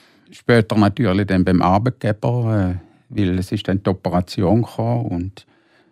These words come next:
da kann man nicht <laughs> einfach gehen, ohne dass man, äh, sagt, warum.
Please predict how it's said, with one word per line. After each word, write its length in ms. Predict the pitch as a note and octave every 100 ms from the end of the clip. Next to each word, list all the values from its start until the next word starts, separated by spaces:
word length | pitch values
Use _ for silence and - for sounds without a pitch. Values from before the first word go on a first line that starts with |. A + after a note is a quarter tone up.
| _ _
da 100 | -
kann 180 | - F2+
man 80 | F#2
nicht 160 | G2+
<laughs> 0 |
einfach 380 | A2+ - - C3
gehen, 120 | -
ohne 300 | A2 A2+ G#2+
dass 160 | G#2 G2+
man, 240 | G2 G2 - _ -
äh, 840 | G2 F#2+ G2 G2 - - - - - - _ _ _ _ _
sagt, 480 | - - G#2 G#2 -
warum. 460 | G2 F#2 G#2 A2